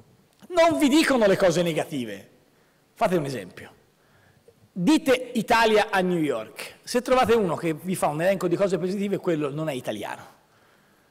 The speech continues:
Perché se è italiano vi dice, "Eh, noi italiani." Faccio l'esempio più banale. "Non fare l'italiano"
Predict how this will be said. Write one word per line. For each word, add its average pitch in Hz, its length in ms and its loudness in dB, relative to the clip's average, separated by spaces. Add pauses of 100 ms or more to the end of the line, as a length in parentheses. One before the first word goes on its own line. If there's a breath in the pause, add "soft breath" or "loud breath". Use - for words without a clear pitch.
(140 soft breath)
Perché - 300 -6
se 185 220 0
è - 20 4
italiano 202 500 0
vi 160 120 -4
dice, 156 260 -2
"Eh, 147 60 0
noi 147 180 -2
italiani." 143 800 -2 (600 loud breath)
Faccio - 580 0
l'esempio 175 460 0
più 180 160 -8
banale. 143 580 -6 (840 soft breath)
"Non 285 300 6
fare 330 420 6
l'italiano" 262 920 4